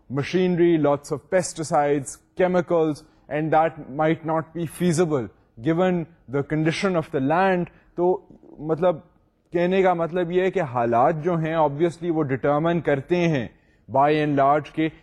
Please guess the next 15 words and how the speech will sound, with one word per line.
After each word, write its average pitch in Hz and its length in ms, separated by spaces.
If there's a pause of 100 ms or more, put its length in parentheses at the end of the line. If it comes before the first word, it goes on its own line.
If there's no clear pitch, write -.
(140)
کس - 260
قسم 208 300
کے 165 140
فیصلے 127 480
ہوں، 104 240 (340)
مگر 196 360 (320)
یہ 185 220
ہے 175 260
کہ 180 300 (1200)
اس 175 160
کے 196 160
باوجود، 151 800
حالات 131 520
کے 151 140
باوجود 135 680